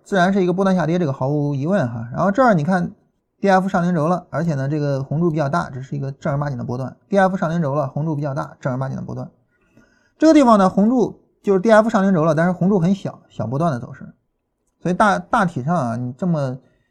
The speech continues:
简单的一看，你就能画出来，就上下上下上下上啊，然后中间有一个小波段。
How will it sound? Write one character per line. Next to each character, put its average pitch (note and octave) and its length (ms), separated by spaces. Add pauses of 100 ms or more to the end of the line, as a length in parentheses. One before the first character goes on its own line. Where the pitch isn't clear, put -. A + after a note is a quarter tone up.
(180)
简 C#3 160
单 F#3+ 140
的 A3+ 80
一 A3+ 80
看， A3 200
你 C#3+ 40
就 C#3+ 80
能 D3 100
画 F#3 200
出 C3 100
来， - 140 (100)
就 C#3+ 100
上 D3+ 400 (520)
下 - 340 (520)
上 - 320 (760)
下 - 340 (460)
上 C#3 320 (440)
下 - 320 (260)
上 - 240 (300)
啊， A#2+ 220
然 B2 120
后 C3 100
中 D3 140
间 D3 120
有 C3 80
一 - 20
个 B2 60
小 B2 120
波 A#2 120
段。 A#2+ 120